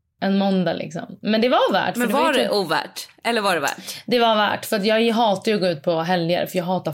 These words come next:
Speaker 1: folk. Jag orkar inte stå där och
Speaker 2: <laughs> Ja.
Speaker 1: trängas.
Speaker 2: Mm.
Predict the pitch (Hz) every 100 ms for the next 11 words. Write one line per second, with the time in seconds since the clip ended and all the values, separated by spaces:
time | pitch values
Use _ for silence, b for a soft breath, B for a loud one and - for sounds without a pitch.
0 | - 196 - 180 _ - - _ _ _
1 | - 214 214 220 165 - 262 226 180 175
2 | 247 240 220 196 185 196 - - - -
3 | _ _ _ B B B B B - _
4 | 196 185 180